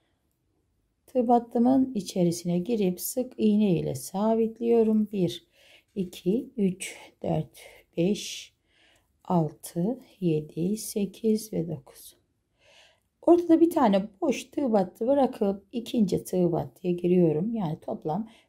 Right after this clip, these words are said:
üç tane tığ battının üzerine şöyle yuvamızı kuruyoruz. Kenarda iki tane kalıyor. Bakın iki tane tığ battı boşluğu kalıyor. Biz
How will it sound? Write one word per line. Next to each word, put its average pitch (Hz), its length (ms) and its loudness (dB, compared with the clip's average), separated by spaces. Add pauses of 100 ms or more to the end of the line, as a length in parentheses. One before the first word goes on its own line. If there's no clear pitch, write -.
(140)
üç 285 200 -2
tane 165 340 0
tığ 254 240 0
battının 165 380 0
üzerine 202 600 0 (520)
şöyle 170 440 0 (280)
yuvamızı 220 500 2
kuruyoruz. 269 600 0 (380)
Kenarda 311 400 4
iki 233 200 -2
tane 156 340 -2
kalıyor. 156 280 -2
Bakın 170 200 -4
iki 220 180 -6
tane 160 300 2
tığ 226 220 0
battı 175 340 -4
boşluğu 240 400 0
kalıyor. 254 380 0 (160)
Biz 311 220 -6